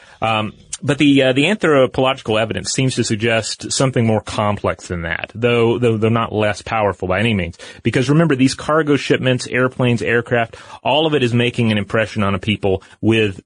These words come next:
<laughs> an existing cosmology. They, they didn't just, you know, fall out of the womb and then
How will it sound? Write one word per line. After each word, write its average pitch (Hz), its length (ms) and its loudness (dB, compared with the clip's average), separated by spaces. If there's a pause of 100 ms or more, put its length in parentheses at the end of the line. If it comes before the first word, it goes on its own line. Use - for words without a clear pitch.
(100)
<laughs> - 140 -20
an 120 520 0
existing 117 640 0
cosmology. 107 840 0
They, 113 180 -2
they 120 260 -4
didn't 135 220 0
just, 120 240 -2
you 127 80 -4
know, 95 100 -2
fall 117 380 0
out 110 120 0
of 101 60 -2
the 98 80 -2
womb 101 340 2
and 92 100 0
then 92 300 -2